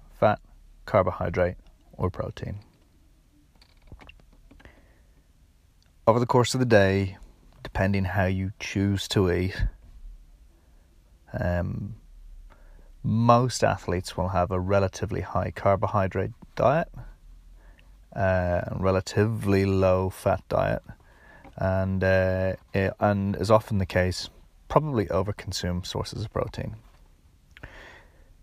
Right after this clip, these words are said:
So when something like Game Changers comes out, and they talk about how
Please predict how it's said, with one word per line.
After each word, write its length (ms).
So 260
when 380
something 300
like 180
Game 320
Changers 400
comes 260
out, 200
and 100
they 40
talk 260
about 320
how 520